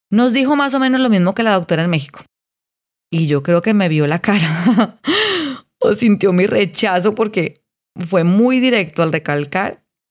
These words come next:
que yo tenía que estar convencida de querer empezar con esos tratamientos, porque la mente era muy poderosa y si no estaba abierta, no iba a funcionar.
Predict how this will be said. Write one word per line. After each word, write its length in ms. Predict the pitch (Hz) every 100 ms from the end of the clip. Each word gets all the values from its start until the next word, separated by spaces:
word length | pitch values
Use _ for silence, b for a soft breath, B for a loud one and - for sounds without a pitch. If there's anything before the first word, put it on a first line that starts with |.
| _ _ _ -
que 100 | 165
yo 100 | 156
tenía 280 | 170 180
que 80 | 185
estar 200 | 208 151
convencida 680 | 151 180 175 151 139 202 196
de 80 | 202
querer 240 | 185 156
empezar 340 | 156 165 175 139
con 140 | 147
esos 140 | 151 160
tratamientos, 580 | 180 170 143 135 135 -
porque 260 | 143 -
la 80 | 143
mente 240 | 151 147 175
era 100 | 185
muy 300 | 202 247 247
poderosa 480 | 240 180 147 - _ _ _ _ -
y 80 |
si 160 | 175 196
no 80 | 175
estaba 320 | 165 202 208
abierta, 500 | 226 240 226 262 - _ -
no 180 | 170 165
iba 140 | 151
a 40 | 165
funcionar. 560 | 196 175 156 147 139